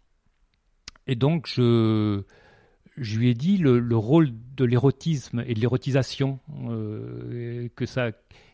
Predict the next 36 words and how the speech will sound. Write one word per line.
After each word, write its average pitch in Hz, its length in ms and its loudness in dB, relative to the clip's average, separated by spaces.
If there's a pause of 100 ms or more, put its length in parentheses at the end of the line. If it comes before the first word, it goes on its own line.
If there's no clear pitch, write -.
qui - 60 -6
était 117 200 -4
important 135 460 0
pour 123 220 -2
moi, 127 420 2
et 110 80 2
que, 110 440 2 (1000)
alors 113 260 0
elle, 117 400 0
elle 107 100 0
rouspète, 95 640 -4
elle 101 120 -4
dit, 101 340 -6
euh, 98 440 -6 (840)
bon, 110 220 -6
elle 92 120 -6
est, 92 320 -12
elle 101 120 -16
est 101 60 -12
assez 98 220 -12
féministe, 127 580 -4
hein, 113 120 -2
donc 104 300 -6
elle 98 180 -4
dit, 101 240 -8
euh, 92 260 -6 (520)
mais 98 80 -8
qu'est-ce - 180 -6
que - 80 -8
c'est - 140 -8
que - 60 -20
ça ? 113 240 0
Alors 113 220 -2
je 98 100 -8
lui, 117 180 -4
alors, 110 200 -2